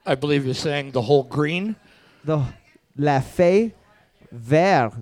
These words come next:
Speaker 2: the green fairy.
Speaker 1: Right.
Speaker 2: Yeah.
Speaker 1: There you go. That's a huge hint.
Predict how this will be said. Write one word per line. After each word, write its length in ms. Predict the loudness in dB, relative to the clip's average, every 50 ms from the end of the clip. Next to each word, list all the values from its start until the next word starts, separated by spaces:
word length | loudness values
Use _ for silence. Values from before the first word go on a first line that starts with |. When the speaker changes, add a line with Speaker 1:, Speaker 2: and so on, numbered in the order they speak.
| -6 -2
Speaker 2:
the 120 | -2 0
green 600 | 0 0 0 0 0 0 0 -2 -2 -4 -6 -8 -10 _ _
fairy. 760 | _ _ -10 -4 -2 0 2 2 2 2 0 -2 -6 -10 -16 -20 -20 _ _ _
Speaker 1:
Right. 580 | -2 2 4 4 6 6 4 2 0 -2 -4 -8 -8 -6
Speaker 2:
Yeah. 560 | -6 -6 -6 -6 -6 -6 -8 -10 -12 -14 -18 -18 -12 -8
Speaker 1:
There 100 | -6 -4 -4
you 60 | -2
go. 200 | 0 2 2 2
That's 200 | 2 0 0 -2
a 40 | -2
huge 320 | 2 4 4 4 4 2
hint. 340 | 0 -2 -2 -2 -6 -12